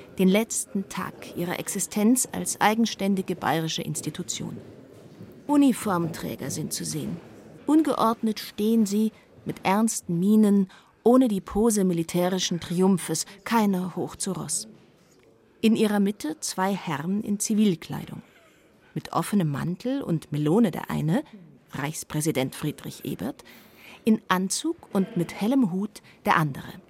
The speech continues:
Reichswehrminister Gustav Noske. Es sind die Akteure eines farblosen Vorgangs in der Münchner Marsfeld-Kaserne am fünfundzwanzigsten August neunzehnhundertneunzehn.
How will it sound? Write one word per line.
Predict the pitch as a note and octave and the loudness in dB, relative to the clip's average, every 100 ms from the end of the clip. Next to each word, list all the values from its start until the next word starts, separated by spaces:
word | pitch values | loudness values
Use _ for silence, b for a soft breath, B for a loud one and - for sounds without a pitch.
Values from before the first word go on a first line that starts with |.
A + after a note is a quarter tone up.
| _ _ _ - | _ _ _ -2
Reichswehrminister | F3 B3+ - - G3+ G#3+ E3+ F3 F#3+ | 0 0 -2 2 4 6 4 0 -2
Gustav | - D3+ - E3+ | -2 -6 -6 -6
Noske. | D3+ C3+ - - - - - - - - - - _ - - | -6 -6 -8 -8 -16 -18 -20 -20 -20 -20 -20 -20 _ -20 -6
Es | A#3+ A3+ | -2 0
sind | D#4+ D#4+ | 0 0
die | - | -2
Akteure | - - A#3+ D#4 D#4+ D4 | -4 -2 2 2 4 4
eines | A3+ A3+ | 2 0
farblosen | - A#3 A#3+ A#3+ A3 A3 G#3+ | -2 2 0 2 -2 2 0
Vorgangs | - G#3+ G#3+ F3 E3+ E3 - | 0 0 0 0 0 0 -2
in | E3+ | -2
der | F3 | 0
Münchner | F3+ F#3 E3 F#3 | 2 2 2 0
Marsfeld-Kaserne | F3+ F3 F3 - F3+ D#3+ F3 E3 F3 E3+ C#3+ | 2 2 0 -4 -6 -4 -6 -2 0 -2 -2
am | D#3 | -2
fünfundzwanzigsten | G3 F#3 D#3 - E3 D#3+ - - | 2 2 2 -2 -4 -4 -8 -8
August | - D#3+ E3+ - | -6 -4 -4 -4
neunzehnhundertneunzehn. | D#3+ D#3 D#3+ D#3 D3 - C#3+ - - | -4 -4 -4 -4 -4 -8 -8 -8 -10